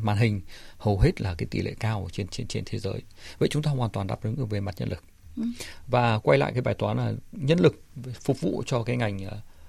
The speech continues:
Speaker 1: bán dẫn này là gì? Thì nó là một cái hệ thống nhân lực rất là rộng.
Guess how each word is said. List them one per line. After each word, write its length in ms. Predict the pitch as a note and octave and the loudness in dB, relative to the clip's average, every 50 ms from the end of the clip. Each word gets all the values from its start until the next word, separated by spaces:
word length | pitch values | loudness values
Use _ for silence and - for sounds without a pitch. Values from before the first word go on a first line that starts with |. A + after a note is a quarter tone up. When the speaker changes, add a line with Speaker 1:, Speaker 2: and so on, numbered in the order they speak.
| - - | -18 -8
Speaker 1:
bán 220 | - B2 B2 A#2+ A#2+ | -2 0 2 4 4
dẫn 140 | - - | 4 2
này 140 | F3+ C3+ G#2 G2+ | 2 -2 -4 -4
là 160 | A#2 G#2 G2+ | -4 -4 -2
gì? 200 | - G#2 F#2+ - - - - - - - - - - - - - - | -2 -4 -6 -6 -8 -12 -14 -18 -20 -20 -20 -20 -20 -20 -20 -14 -8
Thì 240 | - G2+ F#2+ F#2 E2+ | -6 -6 -6 -6 -4
nó 200 | G2+ G2 G#2 A#2+ | -2 -2 0 0
là 80 | C3 A#2+ | 0 -2
một 180 | G#2+ G2 - | -2 -4 -2
cái 160 | - G#2 G2+ F#2 | -2 -2 -2 -2
hệ 80 | - - - | -4 -4 -2
thống 280 | - G#2+ G#2+ A#2 C3+ | -2 0 0 0 0
nhân 120 | C3 B2 A2 | 0 0 -2
lực 100 | G2+ - - - B2 | -2 -6 -8 -10 -8
rất 260 | A2+ A2 C3 G#3+ - A2+ | 0 2 2 2 4 2
là 100 | G2+ F#2+ | 0 0
rộng. 200 | - - - | 0 -2 -4